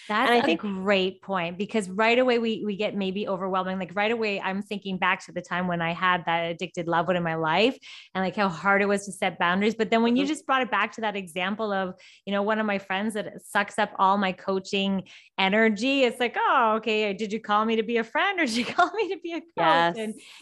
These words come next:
Speaker 1: you know, and so
Speaker 2: Yes.
Speaker 1: much time. And it's like, you know, it's like, I,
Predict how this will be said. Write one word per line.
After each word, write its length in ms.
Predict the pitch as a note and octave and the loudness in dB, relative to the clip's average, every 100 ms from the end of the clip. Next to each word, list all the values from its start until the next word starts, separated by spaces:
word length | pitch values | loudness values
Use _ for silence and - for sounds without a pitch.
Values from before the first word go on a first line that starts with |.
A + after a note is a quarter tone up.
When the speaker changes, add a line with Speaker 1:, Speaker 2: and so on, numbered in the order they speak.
| - | -2
Speaker 1:
you 120 | C4+ | 2
know, 60 | B3+ | 4
and 160 | - | 2
so 160 | - C#4 | 2 0
Speaker 2:
Yes. 20 | |
Speaker 1:
much 180 | C4 B3+ - | 0 -4 -8
time. 500 | - C#4+ F4+ B3+ A#3 | -6 -4 -2 -2 -2
And 120 | A3+ | -4
it's 220 | A3 G#3 | -6 -4
like, 160 | A3 G#3 | -6 -4
you 100 | A3+ | -2
know, 180 | G#3+ G#3+ | 0 0
it's 180 | G3+ G#3+ | -2 -6
like, 140 | G3+ | -6
I, 280 | E3+ F#3+ F#3+ | -2 -2 -2